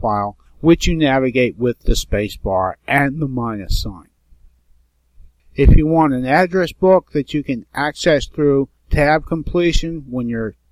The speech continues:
typing in the email address in a, for a new email,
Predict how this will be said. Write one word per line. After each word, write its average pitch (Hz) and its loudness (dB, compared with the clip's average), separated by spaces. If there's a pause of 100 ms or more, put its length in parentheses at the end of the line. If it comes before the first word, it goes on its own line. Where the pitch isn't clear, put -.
typing 139 2
in 139 -4
the 117 -6 (260)
email 151 2
address 147 0 (280)
in 123 -4
a, 117 -2
for 123 0
a 117 -6
new 143 2
email, 151 0